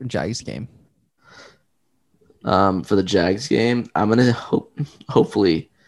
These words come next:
Speaker 2: it's, like, thirty to seven, but I
Speaker 1: That'd
Speaker 2: mean,
Speaker 1: be big.
Speaker 2: I don't know. I think it's, yeah,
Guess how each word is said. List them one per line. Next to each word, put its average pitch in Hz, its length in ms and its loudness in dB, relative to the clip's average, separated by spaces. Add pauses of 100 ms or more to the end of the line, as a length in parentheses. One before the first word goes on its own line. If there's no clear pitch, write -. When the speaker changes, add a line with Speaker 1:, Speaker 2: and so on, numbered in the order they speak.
(340)
Speaker 2:
it's, - 360 0
like, - 240 -2 (1080)
thirty 78 800 0
to - 180 -4
seven, - 720 -4
but - 500 -8 (1700)
I - 60 -6
Speaker 1:
That'd - 120 -2
Speaker 2:
mean, 165 80 -6
Speaker 1:
be - 0 -
big. 110 420 -14 (140)
Speaker 2:
I - 60 0
don't 73 100 -2
know. 67 80 -2
I 95 80 4
think 127 180 2
it's, 113 140 -4
yeah, 104 280 2